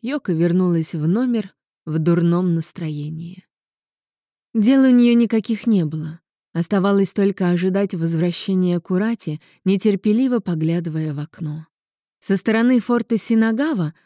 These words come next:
донёсся пушечный салют, отдавшись слабым эхом в душе Йоко. Дети на улице то и дело щёлкали китайскими хлопушками,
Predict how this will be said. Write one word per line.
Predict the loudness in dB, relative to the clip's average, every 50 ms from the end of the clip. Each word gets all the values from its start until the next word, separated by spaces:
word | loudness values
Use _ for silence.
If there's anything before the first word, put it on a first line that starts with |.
| _ _
донёсся | -2 0 2 2 2 0 0 -2 -2 -2 -2
пушечный | -4 -4 -8 -10 -8 -8 -8 -10 -4 -2 -2 -2 -2
салют, | -2 -4 -4 -2 -2 -2 -2 -4 -8 -14 _ _ _ _ _ _
отдавшись | -4 -2 -2 0 0 0 -2 -2 -4 -4 -4 -4 -4 -4
слабым | -4 -2 -2 0 0 2 2 2 2
эхом | 2 0 -2 -4 -4 -4 -2
в | -2
душе | -4 -6 -6 -8 -8 -8 -8
Йоко. | -6 -6 -8 -8 -10 -12 -14 -16 -18 -18 -18 _ _ _ _ _ _ _ _ _ _ -4
Дети | 0 2 2 2 2 2
на | 2 2 4 4
улице | 4 2 2 2 0 -2 -2
то | 0 2
и | 2 2 2
дело | 2 2 2 2 2 0 0
щёлкали | -2 -2 -2 -2 -2 -2 -2 -2 -2 -2 -2
китайскими | -2 -2 -4 -2 0 -2 -2 -2 -2 -2 -2 -2 -2 -2
хлопушками, | -2 -4 -4 -4 -4 -6 -8 -8 -8 -8 -6 -6 -6 -6 -6 -10